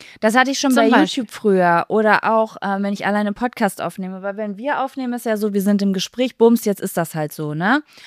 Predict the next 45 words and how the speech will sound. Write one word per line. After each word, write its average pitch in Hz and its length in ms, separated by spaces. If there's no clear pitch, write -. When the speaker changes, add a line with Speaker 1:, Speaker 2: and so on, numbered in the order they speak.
Speaker 1:
Aber 226 280
Speaker 2:
Mhm. 311 40
Speaker 1:
immer 277 260
dieses 233 360
Gefühl 247 340
von, 208 340
„Scheiße, 233 440
das 208 200
war 208 140
zu 180 240
wir, 202 320
scheiße, 233 360
das 202 180
war 202 120
zu - 180
lang.“ 190 340
Und 208 120
dann 208 140
fange 240 200
ich - 120
immer 262 260
wieder 226 220
von 208 200
vorne 233 440
an. 220 380
Und 240 160
am 233 200
Ende 349 280
im 277 160
Schnitt - 640
nehme 202 200
ich 196 80
die - 100
erste 190 340
Version, 180 540
hab 214 140
aber 202 300
eine 254 340
Stunde 240 440
lang 190 240
fünf 220 300
Minuten 208 380
immer 202 300
wieder 190 260
wiederholt. 175 640